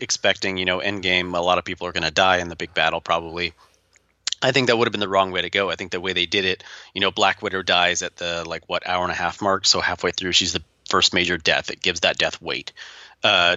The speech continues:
Tony dies at the end of the battle. He's the only major death in the battle. It gives that death weight. He gets a funeral. Um, and then Cap doesn't die. Cap gets a, an ending, a send off, and that gets its own thing.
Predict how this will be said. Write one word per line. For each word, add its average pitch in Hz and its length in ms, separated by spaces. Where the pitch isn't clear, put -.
Tony 120 300
dies 92 240
at 92 100
the - 160
end 92 160
of 80 80
the 90 80
battle. 73 320
He's 82 160
the 90 140
only 87 160
major 85 240
death 80 260
in 78 60
the 80 80
battle. 65 320
It 78 160
gives 90 240
that 101 320
death - 340
weight. 92 240
He 90 140
gets 92 160
a 90 40
funeral. 90 540
Um, 87 560
and 104 100
then 101 100
Cap 117 260
doesn't 98 360
die. 101 480
Cap - 380
gets 101 440
a, 87 540
an 107 180
ending, 110 540
a 113 80
send 104 340
off, - 340
and 95 160
that 92 180
gets 95 200
its 90 120
own 82 160
thing. 87 200